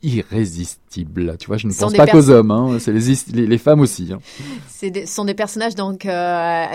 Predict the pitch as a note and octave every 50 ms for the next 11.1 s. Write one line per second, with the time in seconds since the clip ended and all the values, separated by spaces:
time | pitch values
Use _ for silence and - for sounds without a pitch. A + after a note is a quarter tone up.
0 | F3 F3 - G3 G3 G#3+ G#3+ - G#3+ G3+ F#3+ F#3+ A3+ C4 C#4+ A3+ G#3+ G3 G3+ G#3+
1 | G3+ F#3+ F#3+ F3+ F3+ - - A3+ G3+ F#3 D#3+ E3 D#3 - D#3 C3+ - D#3 D#3+ F3+
2 | F3 A#2+ G#2 B2+ A2+ A#2 B2+ A#2+ F3 D#3 E3+ E3 D3 B2+ - - D#3 - B2 A#2+
3 | B2 C#3 D3+ F#3+ G#3 G3+ - - B2+ - - C3 G#2+ - - - A#2 - - -
4 | A2+ G#2 A2 A2 G#2+ - - B2 A2+ - A#2 G#2 G#2 G2+ G2 F#2+ F#2+ G2+ G2+ G#2
5 | G2+ G#2 G2+ G2+ G2+ G#2+ A#2 A#2 A2 G#2 G2+ - - F2 F2 F#2 G#2+ A#2+ - -
6 | - - - - - - - E2+ D#2+ D#2 D#2+ D#2+ D#2+ - G1+ G1+ G1+ G1+ G1+ -
7 | - - - F#2 F2+ F2+ - - F2+ D#2 - G#2 G#2+ G#2+ G#2+ F#2+ - - - E2
8 | D#2+ D#2 E2 E2 D#2+ D#2+ D#2+ D#2+ D#2+ D#2+ E2 - - G2 - G2+ F#2+ F#2 G2+ G2
9 | F#2+ G2+ F#2 F2 E2 E2 E2 - - F2+ F2 E2+ D#2+ D#2+ D#2 D#2 D#2 - G#2+ F#2+
10 | - - - - - - E2 - G2 F#2+ G2 F#2 - G#2 - - F2+ E2 D#2 -
11 | F#2 -